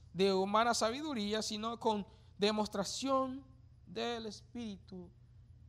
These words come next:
y de poder". El apóstol Pablo, siendo un fariseo de fariseos, doctor de la ley, pudo haber usado su elocuencia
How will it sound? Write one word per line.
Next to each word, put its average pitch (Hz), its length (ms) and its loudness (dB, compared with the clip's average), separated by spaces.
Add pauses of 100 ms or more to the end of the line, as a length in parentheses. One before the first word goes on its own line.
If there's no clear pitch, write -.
(120)
y 190 100 -8
de 185 100 -6
poder". 185 480 -10 (2750)
El - 100 -6
apóstol 285 300 4
Pablo, 277 300 8
siendo 269 540 4
un 262 340 -2
fariseo 247 680 4
de 214 120 -2
fariseos, 202 920 -2 (1400)
doctor 247 580 4
de 254 100 4
la 214 160 4
ley, 247 380 0
pudo 285 240 -4
haber 277 240 2
usado 269 380 2
su 240 200 -4
elocuencia 214 920 -2